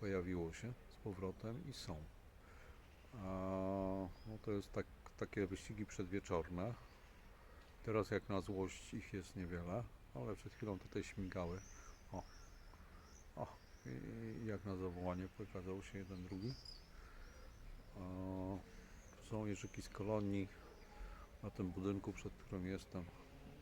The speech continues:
jest, jest jedna para co roku już od trzydziestu siedmiu lat. Wobec tego bardzo długo. E,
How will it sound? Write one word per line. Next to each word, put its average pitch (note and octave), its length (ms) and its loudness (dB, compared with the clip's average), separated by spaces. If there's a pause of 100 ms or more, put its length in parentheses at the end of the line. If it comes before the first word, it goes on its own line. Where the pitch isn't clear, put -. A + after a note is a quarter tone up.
(260)
jest, F2+ 180 -2 (340)
jest G2+ 280 6
jedna A2 300 12
para F2 280 4
co - 160 -2
roku F#2+ 300 0
już E2+ 220 -6
od - 180 -12
trzydziestu F#2+ 520 2
siedmiu F2+ 380 2
lat. E2+ 160 2 (1200)
Wobec G2+ 200 -2
tego F#2 240 0
bardzo F2+ 300 2
długo. G2 440 6 (380)
E, G2 400 4